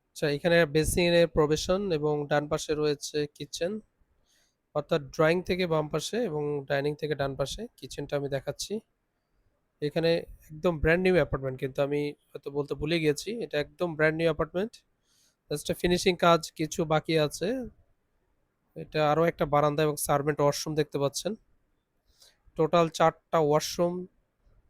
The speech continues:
চারটা বারান্দা। So, এই ধরনের অ্যাপার্টমেন্টে আসলে চারটা ওয়াশরুম, চারটা বারান্দা পাওয়া খুবই রেয়ার। সেটা গেস্ট বেডরুমটা দেখালাম।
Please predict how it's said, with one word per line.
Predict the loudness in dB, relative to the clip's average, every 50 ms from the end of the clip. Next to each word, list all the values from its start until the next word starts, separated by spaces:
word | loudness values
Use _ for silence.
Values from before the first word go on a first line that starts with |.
| _ -4
চারটা | 0 0 0 0 _ -2 0
বারান্দা। | 0 0 0 -2 -4 -6 -8 -8 -10 -10 _ _ _ _ _ _ _ _ _ -20 -20 _ -20 -20 _ _ _ _ _ _ _ _ _ -20
So, | -16 -12 -10 -8 -6 -4
এই | -2 -2 -2
ধরনের | 2 4 6 6 6 6 6 6 6 6
অ্যাপার্টমেন্টে | 4 4 4 4 2 2 2 0 0 0 2 2 2 2
আসলে | 2 0 -4 -6 -6 -4
চারটা | -2 -2 -2 -2 _ _ -4 -2
ওয়াশরুম, | -2 -2 -4 -4 -8 -12 -10
চারটা | -8 -8 -8 -6 -4 -4
বারান্দা | -2 -2 -2 -4 -4
পাওয়া | -4 -4 -4 -4
খুবই | -4 _ -4 -2 0 0
রেয়ার। | 2 2 2 0 0 -2 -6 -8 -10 _ _ _ _ _ _ _ _ _ _ _ _ _ _ _ _ _ _ -18
সেটা | -10 -8 -6 -2
গেস্ট | 2 4 4 4 4 0 0
বেডরুমটা | 0 0 0 0 -4 -4 -2 -2 0
দেখালাম। | 0 -2 -2 -2 -2 -2 -2